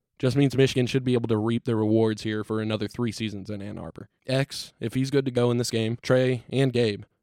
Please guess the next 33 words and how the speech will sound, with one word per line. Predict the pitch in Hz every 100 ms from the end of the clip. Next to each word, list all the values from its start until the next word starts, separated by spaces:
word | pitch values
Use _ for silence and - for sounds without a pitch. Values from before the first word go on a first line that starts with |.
| _ _ _
are | -
going | 123 139
to | 131
have | 131
their | 123
hands | 113 113 107
full | 107 101
trying | 107 104
to |
guard | 107 104 101
this | 101
guy | 101 101 -
from | 113
getting | 107 110 107
his | 110 104 95 -
in | 107
this | 101 -
one. | 90 - _ 117
Also, | 117 117 123 - _ _ _ _ -
this | 135
game | 135 131
will | 123
be | 127 123
a | 120
true | - 147
test | 139 131 -
for | 117
Gabe | 117 113
Cupps | - 113 - - _
if | 107 117
X | 104
is | 104 107
out, | 104